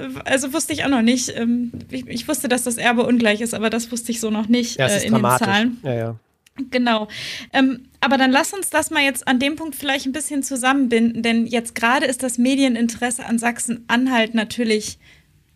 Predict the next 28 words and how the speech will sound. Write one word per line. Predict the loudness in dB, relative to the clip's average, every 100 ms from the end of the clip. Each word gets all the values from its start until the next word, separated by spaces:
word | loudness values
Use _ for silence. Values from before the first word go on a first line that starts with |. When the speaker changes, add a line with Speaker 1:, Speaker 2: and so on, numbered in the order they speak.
| -4
Speaker 1:
höher | 2 4 4
als | 2 0 0
sonst, | -2 0 0 -2 -4
weil | -2 0 -2
am | -4 -4
sechsten | -4 -6 -6 -4
September | -4 -2 -2 -2 -2
da | -2
die | -2
Landtagswahlen | 0 2 2 -2 -4 -2 -2 -4 -8
anstehen | -8 -6 -6 -2 0 2
und | 2 2
eben | 2 2
im | 2 2
Raum | 4 2 2
steht, | 2 2 2
wird | -2
es | -4 -4
das | -4
erste | -2 -2 -2
Mal | 0
eine | 0 0
Landesregierung | 2 2 0 -4 -4 -2 -2
mit | -4 -4
der | -4 -4
A | -4
F | -4
D | -2 0 0